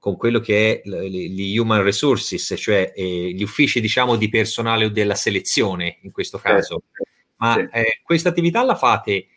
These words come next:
Speaker 1: sia per quanto riguarda i clienti interni dell'azienda, nel senso il dialogo tra l'azienda e i, e i propri dipendenti,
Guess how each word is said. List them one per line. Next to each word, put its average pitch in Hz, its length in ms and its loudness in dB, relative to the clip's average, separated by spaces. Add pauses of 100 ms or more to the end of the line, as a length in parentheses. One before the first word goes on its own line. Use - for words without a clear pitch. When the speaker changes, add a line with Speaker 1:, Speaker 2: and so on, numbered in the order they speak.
(160)
Speaker 1:
sia - 220 -2
per 170 160 0
quanto 139 240 2
riguarda 123 500 0
i 104 140 -8
clienti 120 640 -4
interni 107 760 0
dell'azienda, 92 640 -4
nel 90 140 -6
senso 98 560 -4
il 104 200 -4
dialogo 104 760 2 (160)
tra 107 180 -2
l'azienda 110 840 0
e 117 120 -6
i, 107 180 -4
e 120 100 -4
i 107 40 -4
propri 120 240 -4
dipendenti, 165 720 -2